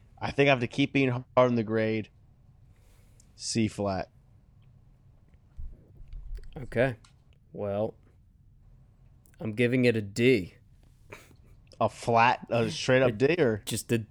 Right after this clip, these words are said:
Speaker 2: D. A D. <laughs> Capital D. This
Speaker 1: Making
Speaker 2: movie
Speaker 1: Trevor
Speaker 2: was not
Speaker 1: oh for a dozen.
Speaker 2: It was not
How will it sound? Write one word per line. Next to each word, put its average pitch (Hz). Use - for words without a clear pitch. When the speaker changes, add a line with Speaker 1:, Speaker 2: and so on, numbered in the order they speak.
Speaker 2:
D. 131
A 123
D. 123
<laughs> 156
Capital 131
D. 98
This -
Speaker 1:
Making 185
Speaker 2:
movie 185
Speaker 1:
Trevor 180
Speaker 2:
was 151
not 147
Speaker 1:
oh 156
for 175
a 151
dozen. 113
Speaker 2:
It 165
was 156
not 143